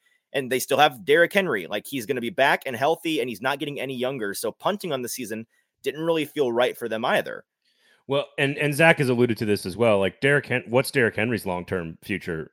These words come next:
Speaker 2: with the organization? Like, that's
Speaker 1: Right.
Speaker 2: we just don't, don't get on, don't get on Twitter and be like, "They'll never get rid of Derrick Henry. That'll never happen." That's the same thing all of y'all said about A J Brown. So, like,
Speaker 1: Yeah.
Speaker 2: it's just, this is a business, and it's cruel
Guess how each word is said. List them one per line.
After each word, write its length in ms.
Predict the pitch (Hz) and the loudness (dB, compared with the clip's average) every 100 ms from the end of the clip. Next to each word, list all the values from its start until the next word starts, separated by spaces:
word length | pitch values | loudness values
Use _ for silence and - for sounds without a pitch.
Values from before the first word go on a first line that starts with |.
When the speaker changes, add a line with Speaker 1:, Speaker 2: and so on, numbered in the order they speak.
| - | -6
Speaker 2:
with 160 | 92 87 | -6 -2
the 100 | 87 | -2
organization? 520 | 87 85 85 80 82 | -2 -2 -4 -4 -6
Like, 140 | 85 | -4
that's 160 | 98 107 | 0 0
Speaker 1:
Right. 220 | 120 - _ _ _ | 0 -4 _ _ _
Speaker 2:
we 100 | 107 | -4
just 360 | 110 143 - - _ _ _ _ _ _ _ _ _ - | 0 0 -2 -12 _ _ _ _ _ _ _ _ _ 4
don't, 280 | 127 170 139 | 6 6 6
don't 220 | 165 196 | 4 6
get 160 | 208 | 6
on, 380 | 196 220 208 175 | 8 6 6 2
don't 180 | 139 165 | 2 4
get 100 | 208 | 6
on 140 | 202 | 4
Twitter 300 | - 190 190 | 4 4 6
and 80 | 160 | 6
be 80 | 147 | 6
like, 180 | 147 135 | 4 6
"They'll 180 | 180 156 | 6 6
never 680 | 151 165 165 147 131 127 | 0 0 4 6 4 2
get 220 | 113 123 117 | 2 0 2
rid 140 | 113 | 0
of 80 | 101 | 2
Derrick 320 | 107 98 101 | 2 0 -2
Henry. 300 | 127 151 139 | -4 -2 -2
That'll 240 | 135 160 165 | 0 0 -2
never 540 | 175 175 190 170 151 | -4 -2 -2 -2 -2
happen." 340 | 117 104 92 - _ _ | -2 -2 -6 -16 _ _
That's 180 | 143 143 | -2 0
the 80 | 151 | -2
same 360 | - - 156 147 | -6 -4 -4 -2
thing 180 | 151 | -4
all 200 | 147 143 | 2 2
of 80 | 143 | 2
y'all 180 | 127 117 | 2 0
said 300 | - 117 113 | 0 -2 0
about 200 | 107 107 | 0 0
A 80 | 107 | 0
J 140 | 98 | -2
Brown. 220 | 90 78 - | -6 -10 -12
So, 200 | - 123 | -4 0
like, 160 | 120 117 | 0 0
Speaker 1:
Yeah. 80 | |
Speaker 2:
it's 60 | - | 0
just, 160 | 160 - _ _ | -2 -4 _ _
this 160 | 143 143 | -8 -4
is 60 | |
a 60 | 156 | -2
business, 520 | 139 185 135 113 - | 2 2 2 -2 -2
and 120 | 120 | -6
it's 140 | 117 - | -6 -6
cruel 460 | - 170 113 76 | 2 4 4 0